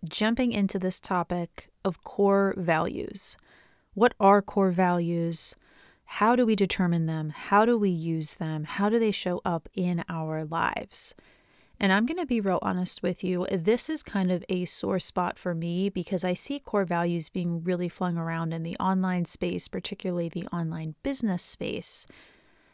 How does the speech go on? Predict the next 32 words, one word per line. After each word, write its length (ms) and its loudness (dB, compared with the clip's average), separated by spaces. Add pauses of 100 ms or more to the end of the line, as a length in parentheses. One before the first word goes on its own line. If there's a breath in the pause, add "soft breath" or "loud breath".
(120 soft breath)
as 180 6
this 380 0 (420 loud breath)
somehow 480 2 (360)
catch-all 840 0 (380 loud breath)
for 840 4
the 200 0
ways 420 2
that 240 -2
we 220 0
show 320 -2
up. 280 2 (440)
And 120 4
as 140 2
long 180 0
as 160 0
you 120 0
state 480 0
your 160 0
core 260 0
values, 840 -4 (260)
you're 220 0
good. 360 -2 (400)
And 140 4
I 80 4
think 220 0
it 100 -2
leaves 340 2
so 460 -2
many 320 0
people 600 -2 (540 soft breath)
just 360 0
left 560 -4